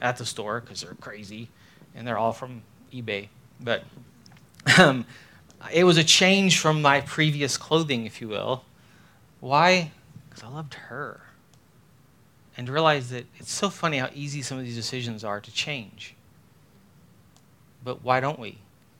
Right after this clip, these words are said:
'Cause we dig our heels in and we actually kinda claim some identity, if you will. And if we're not careful, it's one that's actually us at the center, which we're gonna talk about. So the topic, oh, there's more pictures, yay.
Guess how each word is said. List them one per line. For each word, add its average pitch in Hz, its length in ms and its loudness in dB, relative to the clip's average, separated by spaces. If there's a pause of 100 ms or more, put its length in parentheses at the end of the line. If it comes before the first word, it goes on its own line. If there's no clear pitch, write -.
(220)
'Cause - 120 -16
we 120 80 -10
dig 123 220 -2
our 131 80 0
heels 117 340 -8
in 120 180 -6
and 110 120 -10
we 113 120 -10
actually 113 440 -10 (260)
kinda 107 200 -12
claim 127 420 -6
some 117 220 -8
identity, 117 520 -4
if 107 140 -16
you 113 100 -14
will. 104 360 -4 (400)
And 117 80 -14
if 110 120 -14
we're 117 60 -10
not - 100 -14
careful, 113 540 -8 (460)
it's - 200 -18
one 113 120 -10
that's 110 160 -12
actually 107 340 -12 (160)
us 113 260 -6
at 107 80 -14
the 104 80 -18
center, - 380 -12 (200)
which - 160 -20
we're 110 120 -20
gonna 107 240 -16
talk - 260 -20
about. - 280 -12 (1080)
So 160 300 4
the 156 160 2
topic, 214 600 4
oh, 147 160 4
there's 131 240 -8 (120)
more 123 140 -4
pictures, 113 440 -8
yay. 120 220 -6